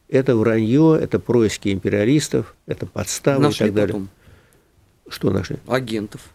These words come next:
Speaker 2: английских.
Speaker 1: Ну, я не знаю, ну, конечно, нашли, я думаю, что нашли,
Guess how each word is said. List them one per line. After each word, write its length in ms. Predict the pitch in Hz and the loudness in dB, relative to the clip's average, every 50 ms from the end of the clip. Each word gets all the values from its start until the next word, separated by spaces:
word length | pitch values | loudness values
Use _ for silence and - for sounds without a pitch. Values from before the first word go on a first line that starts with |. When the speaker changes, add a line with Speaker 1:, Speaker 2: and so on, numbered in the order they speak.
| _ _ _ - | _ _ _ -10
Speaker 2:
английских. 400 | 104 117 117 110 101 - - 107 | -8 -6 -4 -4 -4 -4 0 0
Speaker 1:
Ну, 100 | 135 170 - - 143 | 2 2 2 2 2
я 120 | 147 165 170 | 2 4 4
не 100 | 185 185 | 2 2
знаю, 220 | 180 185 175 143 | 2 2 2 2
ну, 140 | 123 131 143 | 2 2 0
конечно, 340 | 143 - 170 180 - - 120 | 0 0 0 0 0 0 0
нашли, 360 | 117 127 123 - - 104 87 | 0 0 0 -2 -2 -2 -2
я 120 | 113 110 101 | -4 -6 -6
думаю, 240 | 110 104 98 95 | -4 -4 -4 -4
что 160 | - - - 117 | -4 -2 0 0
нашли, 400 | 113 107 - 190 185 160 123 | 0 0 0 0 0 0 0